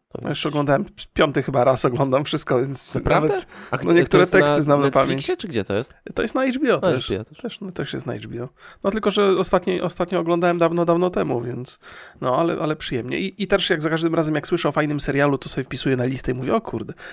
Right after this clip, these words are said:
Speaker 2: to mi się zbierze dużo fajnych rzeczy do obejrzenia, na pewno będę miał co robić”, więc
Speaker 1: Mary z Easttown, y, mm,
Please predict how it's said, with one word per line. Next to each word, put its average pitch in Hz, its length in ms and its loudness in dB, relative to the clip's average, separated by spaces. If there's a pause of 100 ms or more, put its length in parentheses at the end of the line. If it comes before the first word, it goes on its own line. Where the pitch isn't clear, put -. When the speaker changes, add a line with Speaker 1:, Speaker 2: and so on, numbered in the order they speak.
Speaker 2:
to - 100 -4
mi 131 80 -4
się 139 100 -2
zbierze 120 300 -2
dużo 117 200 -4
fajnych 117 300 -4
rzeczy 113 200 -6
do 117 100 -2
obejrzenia, 113 380 -4
na 113 80 -10
pewno 120 200 -8
będę 120 120 -6
miał 117 120 -6
co 123 140 -6
robić”, - 340 -10
więc - 300 -16
Speaker 1:
Mary 123 360 2
z 113 180 -4
Easttown, 117 540 -2
y, 110 40 -4 (760)
mm, 104 540 -10